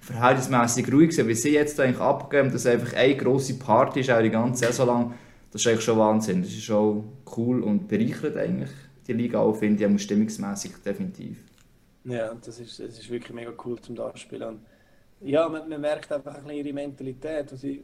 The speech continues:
Speaker 2: was sie, glaub ich, recht am Anfang gesagt haben. Ihnen ist einfach auch wichtig, dass man den Kampf sieht. Wenn, wenn man sechzig Minuten kämpft und alles geben und am Schluss verlieren, dann sind sie zufrieden. Ist jetzt vielleicht ein bisschen gemein gesagt, aber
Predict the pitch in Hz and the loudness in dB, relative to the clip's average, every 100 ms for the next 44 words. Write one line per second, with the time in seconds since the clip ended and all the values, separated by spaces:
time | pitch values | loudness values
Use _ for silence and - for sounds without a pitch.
0 | - - 131 135 131 135 - 135 143 151 | -18 -20 -16 -10 -8 -8 -8 -4 -4 -4
1 | 135 139 135 - 120 123 147 151 143 135 | -8 -6 -6 -8 -16 -16 -14 -12 -8 -8
2 | 120 139 131 - 139 123 _ - _ _ | -6 -8 -8 -10 -14 -14 _ -20 _ _
3 | _ _ _ - 131 127 127 123 147 165 | _ _ _ -10 -8 -6 -6 -4 -4 -4
4 | - - 98 101 _ _ _ _ _ _ | -8 -14 -14 -14 _ _ _ _ _ _
5 | _ - 127 135 135 131 135 135 - _ | _ -16 -8 -6 -6 -6 -8 -8 -18 _
6 | _ - 139 - 147 143 139 139 - 139 | _ -4 -4 -4 -6 -6 -6 -10 -10 -8
7 | 147 160 139 123 127 139 - 139 135 135 | -8 -8 -12 -6 -4 -4 -6 -6 -4 -6
8 | 127 123 131 131 - 127 143 135 - - | -10 -10 -10 -10 -10 -6 -4 -6 -8 -12
9 | 123 123 123 123 - _ _ _ _ _ | -10 -12 -14 -16 -18 _ _ _ _ _
10 | _ _ _ _ - 104 113 - - 139 | _ _ _ _ -18 -10 -10 -10 -4 -2
11 | 135 123 127 117 - 131 - 131 139 160 | -2 -4 -6 -10 -6 -8 -6 -4 -2 -2
12 | 185 - 135 127 120 | -4 -4 -2 -2 -6